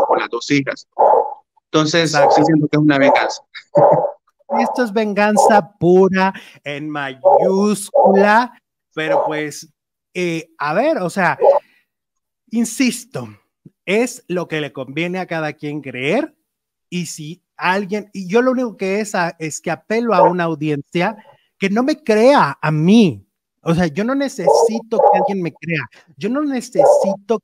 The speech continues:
Speaker 2: que alguien que esté ahorita detrás de su dispositivo avale lo que estoy diciendo. No, nunca lo he necesitado ni lo voy a necesitar. Yo vengo aquí a exponer un punto para una audiencia que puede ser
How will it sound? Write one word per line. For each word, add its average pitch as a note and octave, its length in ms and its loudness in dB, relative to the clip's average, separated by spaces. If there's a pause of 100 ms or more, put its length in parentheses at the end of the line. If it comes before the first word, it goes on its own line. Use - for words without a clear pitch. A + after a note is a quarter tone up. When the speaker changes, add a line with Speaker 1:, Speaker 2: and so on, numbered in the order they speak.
Speaker 2:
que E3+ 140 -4
alguien F#3 480 0
que G3 80 -14
esté F3 240 -8
ahorita F3+ 380 -4
detrás E3 280 -8
de F#3 100 -16
su F3 120 -16
dispositivo D3+ 760 -10 (340)
avale F3 640 -2
lo F3 240 -2
que D3 80 -6
estoy D3+ 320 -4
diciendo. D#3 720 -2 (120)
No, A#3 400 0 (120)
nunca A#3 340 0
lo A3+ 220 2
he G3+ 80 0
necesitado G3 680 -2
ni G3 200 -6
lo F3 160 -6
voy F3+ 220 -8
a G3 40 -8
necesitar. F3+ 800 -6 (460)
Yo F3+ 160 0
vengo A3+ 340 0
aquí C#3+ 560 -8
a D3 60 -6
exponer D3 480 -6
un G#3 240 -6
punto G#3+ 640 -2 (420)
para E3 240 0
una F#3+ 200 -4
audiencia E3+ 720 -6
que D3 100 -8
puede F3 500 -4
ser F3 500 -6